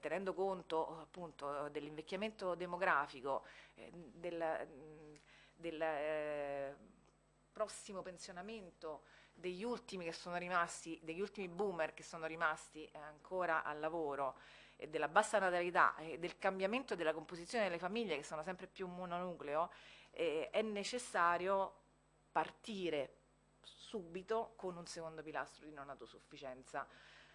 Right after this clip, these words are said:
ehm, costru-, costruito. Noi abbiamo fatto una proposta,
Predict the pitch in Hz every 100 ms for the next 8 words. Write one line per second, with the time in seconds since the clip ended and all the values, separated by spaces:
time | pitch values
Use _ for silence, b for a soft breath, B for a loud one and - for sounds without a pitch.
0 | B B _ _ - 143 139 143 139 143
1 | 135 131 131 127 123 73 - _ _ _
2 | _ _ _ _ - 165 - - - 185
3 | - 202 196 160 160 143 143 147 165 -
4 | 151 147 160 151 165 - 156